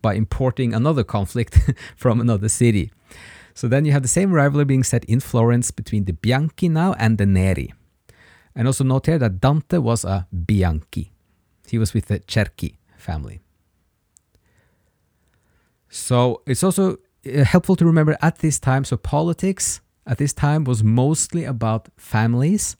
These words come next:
and the private feuds, not so much about principles or ideologies. So there is a secondary thing here where they are siding with the Pope or with the Emperor, but that is usually not the main thing. This is something that comes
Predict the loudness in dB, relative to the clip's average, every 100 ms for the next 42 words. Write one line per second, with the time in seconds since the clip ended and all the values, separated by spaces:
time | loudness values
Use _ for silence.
0 | _ _ _ -2 0 0 -2 -2 0 0
1 | -2 -6 -10 -2 -2 -2 -6 -10 -12 _
2 | _ -20 _ 0 0 0 0 0 2 0
3 | -2 -2 -2 2 2 0 -2 -2 0 -2
4 | 0 0 0 0 0 -2 -6 -8 -12 _
5 | _ -20 -20 -20 _ _ -4 -4 -4 -8
6 | -20 _ _ _ _ _ -6 0 2 2
7 | 0 0 0 -2 -2 -2 0 0 0 0
8 | 0 0 0 0 -2 -2 0 0 -2 -2
9 | -2 -2 0 2 2 2 0 0 -4 -6
10 | -4 0 0 -2 -4 -2 0 -2 -2 0
11 | 0 0 0 2 0 -4 _ _ _ -10
12 | -4 -2 0 0 2 0 2 0 0 0
13 | 2 4 4 4 2 0 0 2 0 -2
14 | -6 -4 -2 -2 -2 -2 0 -2 -2 -2
15 | -2